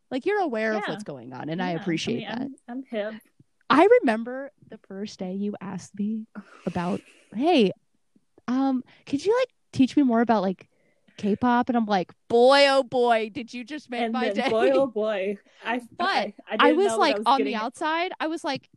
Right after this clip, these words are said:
Speaker 1: "Oh, okay. Oh, yeah, this makes me happy, but, like, I'll
Speaker 2: She
Speaker 1: share whatever."
Speaker 2: opened up
Speaker 1: And
Speaker 2: a,
Speaker 1: then, and then I opened
Speaker 2: the
Speaker 1: the,
Speaker 2: gates.
Speaker 1: the floodgates open.
Speaker 2: And I was very overwhelmed.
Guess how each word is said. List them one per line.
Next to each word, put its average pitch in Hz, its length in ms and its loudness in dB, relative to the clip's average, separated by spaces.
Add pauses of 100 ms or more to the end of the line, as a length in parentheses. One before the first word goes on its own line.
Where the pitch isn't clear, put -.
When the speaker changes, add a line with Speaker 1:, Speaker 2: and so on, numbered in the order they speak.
Speaker 1:
"Oh, 330 240 -6
okay. 339 340 -10 (180)
Oh, 302 320 -6
yeah, 302 220 -6
this 208 180 -8
makes 349 200 -4
me 277 80 2
happy, 262 260 4
but, 233 160 2
like, 214 320 0
I'll 254 140 2
Speaker 2:
She - 80 -8
Speaker 1:
share 247 120 2
whatever." 220 300 2
Speaker 2:
opened 214 200 -2
up 202 120 -2
Speaker 1:
And 208 140 2
Speaker 2:
a, 214 40 4
Speaker 1:
then, 220 380 6 (140)
and 262 200 4
then 240 140 -2
I 226 160 2
opened 233 320 -4
Speaker 2:
the 214 60 2
Speaker 1:
the, 202 80 -6
Speaker 2:
gates. 196 400 -6
Speaker 1:
the 226 80 -14
floodgates 190 580 -4
open. 175 340 -4
Speaker 2:
And 214 160 -2
I 196 120 -2
was 202 160 -8
very 185 280 -6
overwhelmed. 180 600 -10